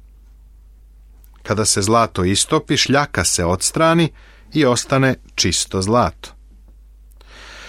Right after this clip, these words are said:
Kasnije će Petar ovo primeniti i na Gospodnju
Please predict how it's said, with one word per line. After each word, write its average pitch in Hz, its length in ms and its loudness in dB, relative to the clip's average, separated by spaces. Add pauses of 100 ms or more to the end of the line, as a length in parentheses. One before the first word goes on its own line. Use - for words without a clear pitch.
(200)
Kasnije 175 460 2
će 123 160 0
Petar 156 400 0
ovo 131 240 2
primeniti 117 680 0
i 139 200 -2
na 139 140 2
Gospodnju 110 760 0